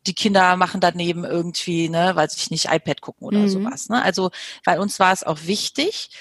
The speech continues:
Speaker 1: dass wir alle Aufgaben, die wir nun mal haben, ja, dass wir die auch gut machen können. Sprich, wenn dann einer auch fokussiert arbeitet, dann macht zum Beispiel der andere,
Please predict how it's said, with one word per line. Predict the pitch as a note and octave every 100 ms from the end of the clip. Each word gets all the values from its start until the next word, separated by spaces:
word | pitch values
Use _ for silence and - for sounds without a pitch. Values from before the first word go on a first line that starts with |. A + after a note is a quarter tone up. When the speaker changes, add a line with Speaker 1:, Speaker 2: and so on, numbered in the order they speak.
| - - -
Speaker 1:
dass | F#3+ F3+ -
wir | F3+ -
alle | A#3 B3
Aufgaben, | G3 - E3+ E3
die | F3+
wir | F#3
nun | F3+ F3
mal | D3+ D#3
haben, | D#3 D#3 F#3 B3 B4+ _
ja, | F3 G3+ A#4 _ -
dass | G#3+ -
wir | G#3+
die | B3+
auch | A3+ -
gut | B3 G#3+
machen | G3 F3 F3+
können. | - D3 -
Sprich, | - - G#3
wenn | F#3+
dann | F3+ F3+
einer | F#3 C4+ D#4+ G#3+
auch | F#3+
fokussiert | - G3 F#3+ - F3 -
arbeitet, | - A3+ G#3 E3+ - A3+ C4 - -
dann | - B3+
macht | C4
zum | - C4
Beispiel | - B3
der | A#3+ -
andere, | B3 C#4 C#4 C4+